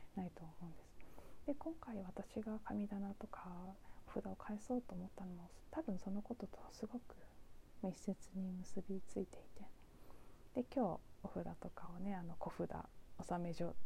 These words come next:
ところに置いて、今までの感謝とかを伝えていた時に、自分の中から自然と出てきた言葉が、あ、これからは、そのね、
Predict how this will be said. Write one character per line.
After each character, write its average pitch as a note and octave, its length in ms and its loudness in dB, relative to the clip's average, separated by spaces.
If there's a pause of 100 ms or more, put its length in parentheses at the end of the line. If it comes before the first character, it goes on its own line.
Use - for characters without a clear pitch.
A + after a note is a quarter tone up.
(420)
と - 100 -6
こ F3 140 -2
ろ F3 100 -2
に E3 220 0 (400)
置 F#3 140 2
い F3+ 60 0 (120)
て、 G3+ 260 4 (800)
今 F3 160 4
ま E3+ 140 2
で E3+ 160 -2
の E3+ 200 -2
感 F3 220 -2
謝 - 200 -8
と F3 80 -4
か - 160 -4
を F3 240 -4 (120)
伝 - 100 -8 (140)
え - 20 -4
て G3+ 60 0
い - 40 -10
た - 180 -12
時 A#3 120 0 (180)
に、 A3 140 0 (460)
自 G#3+ 60 6
分 A3+ 160 8
の A#3+ 80 8
中 B3 260 4
か G3+ 160 -4
ら F3 140 -2 (100)
自 G3 140 2
然 G#3 160 2
と A3+ 140 0
出 A#3 100 2
て B3+ 120 0
き - 200 -4
た G3+ 80 0
言 - 280 -2
葉 A#3 440 2 (1160)
が、 G3 80 4
あ、 F#3+ 60 -4
こ F#3 120 0
れ F3+ 100 0
か A3+ 160 -4
ら B3+ 80 -2
は、 C4+ 260 0 (880)
そ F#3+ 80 -4
の F3+ 100 -4
ね、 C4 120 6